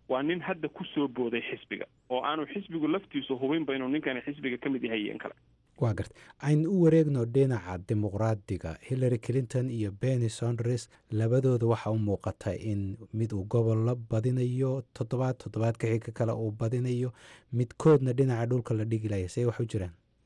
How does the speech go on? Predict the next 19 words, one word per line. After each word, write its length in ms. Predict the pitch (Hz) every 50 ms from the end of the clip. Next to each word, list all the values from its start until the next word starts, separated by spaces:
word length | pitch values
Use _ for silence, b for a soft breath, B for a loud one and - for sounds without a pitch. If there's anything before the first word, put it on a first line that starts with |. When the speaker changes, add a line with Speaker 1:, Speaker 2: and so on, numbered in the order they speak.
| _ _ - -
Speaker 1:
Runtii, 580 | 269 320 311 - - - 277 254 247 233 - -
in 320 | 190 175 170 165 165 165 - -
xisbiga 380 | 226 233 220 190 196 165 156 139
dimuqraatku 720 | 135 147 151 185 185 - - 156 143 147 - - - 139
markii 240 | 135 160 170 - 156
hore 160 | 139 135 131
waxay 180 | 135 - 117 113
aaminsanaayeen 720 | 107 107 107 107 - - 110 107 104 101 101 107 117 117 -
inaan 320 | - 117 120 117 117 113 - -
cidina 260 | - 127 131 139 143 143
Hillary 380 | 131 135 123 123 113 107 113
Clinton 360 | - - 117 110 104 - 98 92
celin 240 | 98 110 117 123 123
karin, 300 | - - - 123 151 214 - _ _ _ -
laakiin 400 | 117 117 117 - - 147 143 123
Bernie 320 | 151 165 185 190 175 151 - -
Sanders, 400 | - 156 147 127 - - 123 123 - _ _ _ _
oo 280 | 113 117 110 107 107 -
isagu 460 | - - - - 160 165 151 139 -